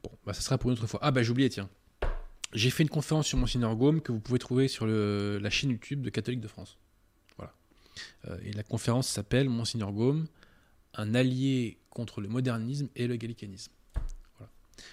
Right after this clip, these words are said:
Donc, si vous l'avez pas vue, n'hésitez pas à aller la voir. Et il y a beaucoup de bonnes conférences sur le site Catholique de France en ce moment, notamment celle de Monsieur Chabrol qui arrive là,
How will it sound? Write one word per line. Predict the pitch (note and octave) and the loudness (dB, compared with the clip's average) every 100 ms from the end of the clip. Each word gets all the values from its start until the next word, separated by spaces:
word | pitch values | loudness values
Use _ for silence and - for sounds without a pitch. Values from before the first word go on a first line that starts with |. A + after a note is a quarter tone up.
| - - | -20 -16
Donc, | F#2+ - | -14 -8
si | A2 | -2
vous | |
l'avez | A2+ | 0
pas | G#2 G#2+ | 0 2
vue, | B2 D#3 - | 2 0 -2
n'hésitez | A2+ G#2+ G#2+ | -2 -2 -2
pas | - | 2
à | G#2+ | 2
aller | G#2+ | 2
la | G2 | 2
voir. | A#2 D#3+ E3 | 4 4 2
Et | A#2+ | -2
il | A2 | 0
y | |
a | G#2 | -2
beaucoup | G#2+ D#3 - | -2 -2 2
de | C#3 | 2
bonnes | C#3 | 2
conférences | C3 C3 - B2+ B2 - - | 0 -2 2 2 2 -4 -8
sur | - A#2+ | -6 -4
le | |
site | A#2 C3 | -2 -4
Catholique | - A#2+ A#2 | -2 -2 0
de | A2 | -2
France | - G#2+ | -2 -8
en | G#2+ | -8
ce | - | -6
moment, | G2+ C3+ _ _ _ _ _ - | -6 -6 _ _ _ _ _ -6
notamment | A#2 A#2+ B2 A#2+ | -4 -2 -6 -6
celle | - C#3 | -6 -4
de | |
Monsieur | A#2 G2 A#2 | -4 -6 -4
Chabrol | - A#2 B2 A2+ | -2 0 0 -2
qui | G#2+ | -4
arrive | G2+ C#3 A#2 | -2 -2 -2
là, | A2 | -4